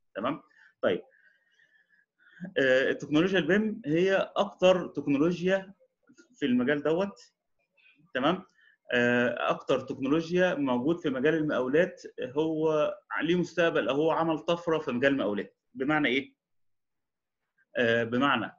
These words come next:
إن في تطور جامد جدًا في موضوع الموبايلات، في موضوع ال-، السيارات، في كل المواضيع دي في تطور جامد. إنما ال-، المقاولات لو أنت لاحظت هتلاقي إن إحنا من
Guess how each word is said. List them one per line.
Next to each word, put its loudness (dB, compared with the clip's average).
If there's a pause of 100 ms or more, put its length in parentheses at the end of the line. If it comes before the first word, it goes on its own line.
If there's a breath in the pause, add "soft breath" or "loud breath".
(180)
إن -6 (440)
في -2
تطور -2
جامد 0
جدًا -2
في -8
موضوع -4
الموبايلات، 2
في -10
موضوع 0
ال-، 0 (320 soft breath)
السيارات، 4
في -16
كل 0
المواضيع 0
دي -4
في -4
تطور -2
جامد. 0 (540)
إنما 4
ال-، 0
المقاولات 2
لو 2
أنت -2
لاحظت -2
هتلاقي 0
إن 0
إحنا -2 (460 soft breath)
من -2